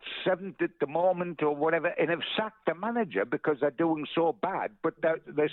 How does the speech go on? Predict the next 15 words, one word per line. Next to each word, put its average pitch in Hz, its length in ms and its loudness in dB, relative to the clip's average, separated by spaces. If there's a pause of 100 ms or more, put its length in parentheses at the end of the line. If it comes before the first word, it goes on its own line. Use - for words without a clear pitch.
(100)
suddenly 131 420 0 (300)
not 220 260 -4
only 170 300 2
one 156 240 0
of 147 160 0
the 123 160 4
elite 160 420 2
of 104 160 -4
Europe, 110 400 0
but 165 160 -2
they're 160 100 2
one 175 220 0
of 156 180 -2
the 143 160 2
elite 170 280 2